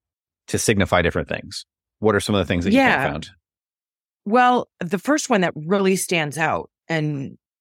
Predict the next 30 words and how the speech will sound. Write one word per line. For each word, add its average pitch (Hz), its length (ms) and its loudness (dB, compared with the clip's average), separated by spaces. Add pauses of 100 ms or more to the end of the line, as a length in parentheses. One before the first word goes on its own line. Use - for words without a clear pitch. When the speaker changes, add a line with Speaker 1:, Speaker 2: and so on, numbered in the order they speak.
(260)
Speaker 2:
I 196 140 4
noticed 180 420 2
it, 156 160 -2
I 190 180 4
noticed 185 580 0
this 165 300 0
aspect 139 640 -4 (420)
definitely 156 600 0
on 139 140 2
the 151 80 -2
first - 320 -6
watch, - 680 0
and 156 160 0
that's 160 460 -2 (300)
the 156 140 -8
blue 175 280 4
yellow 156 580 2 (920)
with 151 340 -2
Charlie 143 380 2
and 147 180 2
Nick. 175 240 2 (640)
You 160 100 0
know, 151 100 2
they 143 180 2
each 170 320 -6
have 151 420 -2
a 151 60 0
representative 143 840 -2
color. 190 540 0 (840)
And 165 460 0